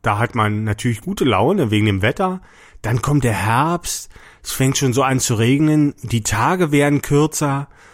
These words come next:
sechzehn Uhr ist es schon dunkel,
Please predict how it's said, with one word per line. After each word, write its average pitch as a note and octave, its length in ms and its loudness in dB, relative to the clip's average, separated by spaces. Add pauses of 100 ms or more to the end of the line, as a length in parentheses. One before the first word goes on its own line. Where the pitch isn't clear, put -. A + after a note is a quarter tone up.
(380)
sechzehn C#3+ 640 -2
Uhr E3 320 4
ist D3+ 180 0
es - 80 -2
schon A2+ 300 0
dunkel, E3 800 2